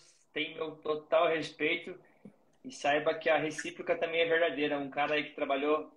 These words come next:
em vários, vários clubes, tem uma carreira e tem, e tem esse trabalho de, de mentorear outros treinadores também, não é pra qualquer um.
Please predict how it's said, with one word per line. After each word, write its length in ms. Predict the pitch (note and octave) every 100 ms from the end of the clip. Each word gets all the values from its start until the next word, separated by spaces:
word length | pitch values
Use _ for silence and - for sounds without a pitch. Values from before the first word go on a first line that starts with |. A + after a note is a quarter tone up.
| _ _ -
em 380 | C3+ B2+ A#2+ B2
vários, 420 | D#3 F3+ E3+ C#3 D3 C#3
vários 340 | C3 E3+ F3 -
clubes, 440 | F3 G3+ F#3+ -
tem 100 | D#3+
uma 140 | D#3
carreira 420 | E3 C#3+ D3+ F3 D#3+
e 160 | D3+
tem, 260 | D#3+ E3+ -
e 60 |
tem 240 | - E3+ F3+
esse 220 | E3+ -
trabalho 360 | D#3+ D#3+ E3+ E3
de, 300 | D3+ C#3+ C3
de 140 | C#3+
mentorear 840 | D3 E3+ F3 D#3+ D3+ D3 E3+ F3+
outros 460 | E3+ F3 D#3 - -
treinadores 520 | D3+ D3 C3+ D#3 -
também, 300 | D#3 D3 E3
não 140 | D#3+
é 80 | D#3+
pra 120 | D#3+ E3
qualquer 340 | D#3+ - E3
um. 200 | C#3